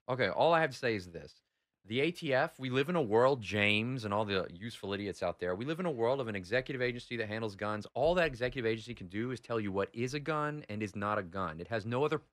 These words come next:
power, James. It can't tell me when to get a background check, you idiot. It can tell me what is a gun and what isn't a gun. That's literally all it's empowered to do, you stooge, you willing stooge.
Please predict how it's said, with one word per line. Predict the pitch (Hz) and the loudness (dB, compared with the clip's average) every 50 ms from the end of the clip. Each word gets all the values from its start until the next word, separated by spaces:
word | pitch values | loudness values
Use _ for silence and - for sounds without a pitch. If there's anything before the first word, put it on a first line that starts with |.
| - - | 8 10
power, | 143 135 131 123 110 95 85 | 10 12 12 10 8 6 2
James. | 82 82 85 82 85 85 87 90 98 101 - _ _ _ _ - | -2 -6 -8 -6 -4 -4 -4 -4 -6 -8 -10 _ _ _ _ -16
It | - | -10
can't | - 135 131 - - | -6 -6 -6 -6 -6
tell | - - 143 151 165 160 | -4 0 2 4 4 2
me | 147 127 110 98 95 104 107 - _ _ _ _ _ | 2 0 0 -2 -2 -4 -6 -8 _ _ _ _ _
when | - 101 123 135 143 | -2 0 0 2 2
to | 139 131 | 2 4
get | 143 135 | 4 4
a | 131 | 6
background | 120 131 127 123 - 104 92 87 85 | 8 8 6 6 4 2 -2 -2 -2
check, | 82 - - 78 76 - - _ _ _ - | -4 -4 -4 -4 -4 -6 -12 _ _ _ -8
you | - 104 - | -6 -6 -2
idiot. | - 135 117 107 104 107 117 131 - _ _ - | 0 0 2 2 4 4 2 2 0 _ _ -8
It | 143 127 - | -8 -6 -4
can | 131 123 | -4 -2
tell | - 156 151 | 2 2 4
me | 151 143 123 | 4 4 2
what | 113 110 110 | 4 4 6
is | 110 139 151 147 | 6 4 4 2
a | 156 | 0
gun | 147 113 120 117 113 110 110 117 120 - _ _ _ | 0 2 4 4 4 4 2 0 -4 -8 _ _ _
and | - 104 110 | -2 0 2
what | 107 123 131 | 4 4 4
isn't | 139 135 123 139 | 4 4 2 2
a | 131 | 2
gun. | 123 117 147 156 123 101 | 2 4 4 4 4 4
That's | 107 107 - | 2 0 0
literally | 120 123 147 190 220 214 185 | 0 2 4 6 6 8 8
all | 165 151 147 | 10 10 10
it's | 143 - - | 8 8 4
empowered | 147 - 160 151 143 139 123 | 0 6 8 8 8 8 6
to | 113 | 4
do, | 113 123 151 139 | 2 2 0 0
you | 117 95 90 | 0 -2 -4
stooge, | 87 - - - - - _ _ - 240 233 202 160 127 104 87 80 76 - - - - _ _ _ - | -4 -4 -4 -6 -6 -8 _ _ 4 6 8 10 10 10 10 8 4 0 -6 -10 -14 -14 _ _ _ -4
you | 127 127 | 0 0
willing | 117 120 139 175 196 208 196 196 190 175 | 0 4 8 8 10 10 10 8 6 4
stooge. | - - - - - _ - - 214 202 175 120 92 73 - - - - | 2 0 -4 -6 -8 _ 0 4 6 8 8 8 6 4 0 -8 -18 -20